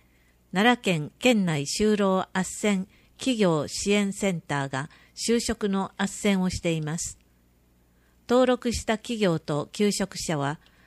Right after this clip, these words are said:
双方の求人・求職情報を閲覧可能で、コーディネーターによるマッチングも行います。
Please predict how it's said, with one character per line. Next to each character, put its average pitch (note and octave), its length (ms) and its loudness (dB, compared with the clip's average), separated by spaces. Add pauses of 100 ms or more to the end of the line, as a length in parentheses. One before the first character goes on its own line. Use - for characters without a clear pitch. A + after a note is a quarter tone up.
(120)
双 B3+ 300 2
方 F3+ 240 0
の D3+ 340 -4
求 A3+ 240 0
人・ F#3+ 400 -4
求 A#3 240 -2
職 A3 260 -4
情 G#3 240 0
報 C#3+ 360 -4
を D3 100 -6 (320)
閲 G#3 220 0
覧 G#3+ 240 2
可 F#3+ 140 -2
能 F3 220 0
で、 D#3+ 280 -4 (400)
コ A#3+ 160 2
ー C4 40 4
デ C4+ 120 0
ィ B3+ 40 -2
ネ B3 160 2
ー G3+ 60 -2
タ E3+ 140 0
ー - 20 0
に D3 160 -4
よ D3 140 -2
る D#3 180 -2 (220)
マ F3 100 -2
ッ F3+ 100 0
チ A#3 220 -2
ン A3 80 0
グ G#3 100 -2
も G3 300 -2
行 F3 200 -4
い D#3+ 220 0
ま D3+ 200 -6
す。 - 180 -10